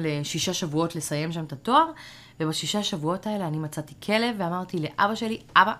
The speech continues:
מצאתי כלב", והוא מת על כלבים כמוני, ובזממה הכנסנו את הכלב הביתה, ואמא חזרה לבית עם כלב, ואכלה עלינו, מה זה חפפה? <laughs> וואו, טירוף. אה, אז הכלב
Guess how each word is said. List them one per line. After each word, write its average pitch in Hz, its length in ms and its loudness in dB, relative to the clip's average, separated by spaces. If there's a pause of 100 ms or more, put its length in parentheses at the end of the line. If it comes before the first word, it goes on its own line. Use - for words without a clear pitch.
מצאתי - 340 -10 (140)
כלב", 233 260 6 (520)
והוא 214 580 -4
מת 196 240 -2
על 175 60 -6
כלבים 170 320 -6
כמוני, 285 520 0 (320)
ובזממה 240 1300 4 (120)
הכנסנו 262 520 0
את 247 100 -2
הכלב 240 360 2
הביתה, 269 560 4 (340)
ואמא 269 300 2
חזרה 226 380 4
לבית 208 380 4
עם 175 120 -4
כלב, 240 480 2 (120)
ואכלה 190 720 4
עלינו, 214 500 6
מה 233 240 4
זה 285 180 0
חפפה? 254 560 2 (640)
<laughs> 320 460 0
וואו, 233 260 6 (760)
טירוף. 254 680 0 (580)
אה, 185 220 6
אז 180 120 0
הכלב 175 480 0